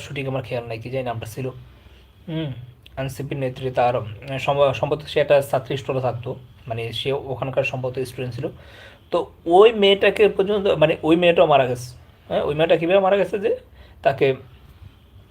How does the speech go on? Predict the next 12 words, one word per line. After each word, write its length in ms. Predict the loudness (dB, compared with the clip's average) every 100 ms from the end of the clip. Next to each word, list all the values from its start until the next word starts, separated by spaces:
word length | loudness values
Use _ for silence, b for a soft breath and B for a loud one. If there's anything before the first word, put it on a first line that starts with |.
| -20 _ _ -12 -6
আহ, 140 | -4 -4
সে 140 | -4 -4 -2 -4 -6
মানে 160 | -6 -6 -8 B B B B B B -6
ঝুলন্ত 260 | 2 4 6 6
অবস্থায়, 380 | 6 0 -8 -12 -16 -18 -4
ফ্যানের 260 | -2 0 -2
সাথে 180 | 0 0 0
ঝুলন্ত 240 | -2 2
অবস্থায় 480 | 2 2 2 2 2 0 -18 b b -20
সে 180 | -8 -4 -4
মৃত্যুবরণ 380 | -2 2 2 2
করছে। 160 | -2